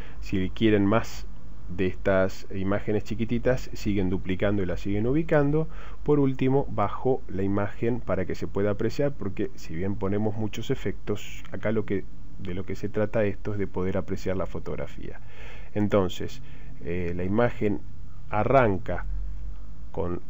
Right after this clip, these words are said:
la imagen desaturada, todas las imágenes más chiquititas,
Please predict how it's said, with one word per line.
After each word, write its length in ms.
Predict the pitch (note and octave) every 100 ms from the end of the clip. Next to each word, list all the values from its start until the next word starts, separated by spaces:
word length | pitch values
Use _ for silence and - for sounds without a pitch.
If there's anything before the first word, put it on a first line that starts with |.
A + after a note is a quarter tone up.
| - - - - -
la 100 | F#2+
imagen 380 | G#2 G#2 A2
desaturada, 800 | A2+ A2 A#2+ A2+ D3+ E3+ D3 D#3
todas 340 | D3 - A2+ A2
las 200 | G#2 -
imágenes 420 | A2 A2 G#2+ G#2+
más 160 | A#2
chiquititas, 680 | - C3+ C#3 A2+ - A#2 -